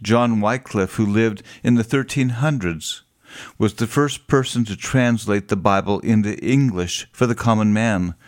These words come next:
It was amidst terrific opposition from the Catholic Church, yet Wycliffe established a beachhead. Going into the fourteen hundreds,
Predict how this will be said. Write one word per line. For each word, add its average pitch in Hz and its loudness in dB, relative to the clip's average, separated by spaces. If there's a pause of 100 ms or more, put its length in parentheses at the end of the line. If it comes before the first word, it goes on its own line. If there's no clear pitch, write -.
(600)
It 123 4
was 113 0
amidst 107 -2
terrific 104 -2
opposition 98 0
from 98 0
the 92 -2
Catholic 92 -2
Church, - -2 (460)
yet 104 2
Wycliffe 101 0 (360)
established 101 -4
a 98 -2
beachhead. 90 -2 (1400)
Going 127 2
into 120 0
the 104 -2
fourteen 117 0
hundreds, 113 0